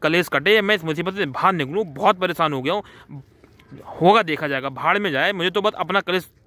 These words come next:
ख़त्म करना है।" हम अपने बारे में सोचते हैं,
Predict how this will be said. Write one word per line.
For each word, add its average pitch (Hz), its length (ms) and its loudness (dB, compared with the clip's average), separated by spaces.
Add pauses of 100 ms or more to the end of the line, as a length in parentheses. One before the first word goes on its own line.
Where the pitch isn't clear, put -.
(120)
ख़त्म 165 200 0
करना 123 280 -2
है।" 120 60 -4 (500)
हम 254 140 4
अपने 254 280 4
बारे 247 200 4
में 233 100 -2
सोचते 151 340 -8
हैं, 127 100 -12